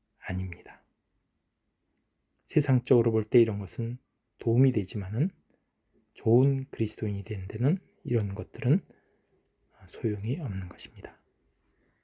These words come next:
The only thing, 유일한 것, that avails, 우리에게 좋은 그리스도인이 되는 데 있어서 유용한, 유일한 것은 데디아입니다. We are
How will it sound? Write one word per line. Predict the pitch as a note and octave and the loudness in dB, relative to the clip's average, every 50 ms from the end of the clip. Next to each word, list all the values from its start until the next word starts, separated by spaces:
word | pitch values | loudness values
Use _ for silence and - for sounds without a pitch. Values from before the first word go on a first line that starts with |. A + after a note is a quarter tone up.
| _ _ | _ _
The | - - C#3+ C#3 | 2 6 8 8
only | C3 B2+ B2+ A#2+ A2+ | 8 8 6 4 0
thing, | - - - A#2 G2 - _ _ _ _ _ _ - | -4 -8 -12 -12 -12 -12 _ _ _ _ _ _ 0
유일한 | B2+ C3 C3+ C3+ B2 A#2 G#2+ G#2 | 4 6 6 6 6 4 2 0
것, | G2 - - - _ _ _ _ _ _ _ _ _ _ _ _ _ _ _ | -2 -6 -8 -12 _ _ _ _ _ _ _ _ _ _ _ _ _ _ _
that | - A2+ G#2+ - - - - - | -4 -4 -4 -4 -8 -8 -6 -4
avails, | A2+ G#2+ B2 C3 C#3 C3 A2 F#2+ F#2+ F#2+ - - _ _ _ _ _ _ _ _ _ _ _ _ _ _ - | 2 6 8 8 10 8 6 2 -2 -10 -14 -20 _ _ _ _ _ _ _ _ _ _ _ _ _ _ -8
우리에게 | A#2 A2 G#2+ G#2+ A2 G#2+ G#2+ A2 A2+ - _ _ _ _ _ _ _ _ _ _ _ _ _ _ _ _ _ _ | -4 -4 -2 -2 -4 -4 -6 -6 -8 -12 _ _ _ _ _ _ _ _ _ _ _ _ _ _ _ _ _ _
좋은 | - - A#2 A#2 C3 C#3+ D3+ D3 B2+ | -4 2 6 6 6 6 6 2 0
그리스도인이 | - A#2 A2+ G#2+ - - A#2+ A2+ G#2+ G2+ G2 | -2 -2 -2 -2 0 0 0 0 0 -2 -4
되는 | G#2 G2+ G2 G2 | -4 -6 -6 -6
데 | F#2 G2+ | -8 -8
있어서 | F#2+ - - G#2+ - - C3+ D#3 - - _ _ _ _ _ _ _ _ _ - | -10 -10 -10 -4 0 2 2 2 2 -2 _ _ _ _ _ _ _ _ _ 0
유용한, | C3 C3+ C3+ C3+ B2 A2 G#2+ F2+ F2 G#2 G2+ - _ _ _ _ _ _ _ _ _ _ B2 | 4 6 6 6 6 4 2 -2 -8 -12 -14 -16 _ _ _ _ _ _ _ _ _ _ -4
유일한 | A2+ A#2+ B2+ C3+ C3 B2 A2 G2+ F#2+ | 2 6 6 6 6 4 2 -2 -4
것은 | F#2+ - - - - A#2 D#3+ G#3 - _ _ _ _ _ _ _ _ _ _ _ _ _ _ _ _ _ _ - | -8 -10 -10 -6 -2 -2 -2 -2 -2 _ _ _ _ _ _ _ _ _ _ _ _ _ _ _ _ _ _ -10
데디아입니다. | - - G2+ - B2 A#2+ A#2 G#2+ F2+ F2+ F#2+ - - - - _ _ _ _ _ _ _ _ _ _ _ _ _ _ _ _ _ - | -6 -6 -2 2 2 2 2 0 -4 -8 -10 -12 -14 -18 -20 _ _ _ _ _ _ _ _ _ _ _ _ _ _ _ _ _ -6
We | A2+ G#2+ | -4 -2
are | G#2 G2+ G2 G2+ | -2 -2 -4 -6